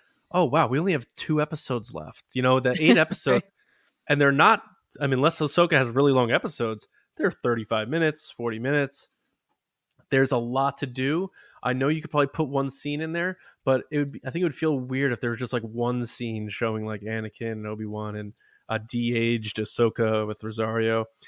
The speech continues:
Speaker 1: And plus, would they not do the de-aging again that they didn't do in Obi-Wan? Like, you would need to, to, like, really put a lot of thought into what they would do there. So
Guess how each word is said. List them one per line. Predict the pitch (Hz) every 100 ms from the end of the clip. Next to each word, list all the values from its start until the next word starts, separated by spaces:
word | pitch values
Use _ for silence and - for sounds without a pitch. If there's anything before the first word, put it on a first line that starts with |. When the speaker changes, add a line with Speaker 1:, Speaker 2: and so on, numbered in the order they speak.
| - -
Speaker 1:
And | 139
plus, | - 165 160
would | 135 139
they | 143 143
not | 131 127 131
do | 151
the | 143
de-aging | 135 139 135 170 165 143
again | 135 139 143
that | 135 127
they | 139
didn't | 147
do | 143 139
in |
Obi-Wan? | 143 156 139 123 117
Like, | 113 117 -
you | 131
would | 127
need | 135 147
to, | - 151 135 127 _ _ _ _ _ _ _ _ -
to, | -
like, | 131 117 - _ -
really | 131 127 135 139 135
put | 135
a | 127
lot | 120
of | 117
thought | 123 120
into | 113 110
what | 113
they | 117
would | 107 107
do | 123 127
there. | 113 107
So | 101 - 120 113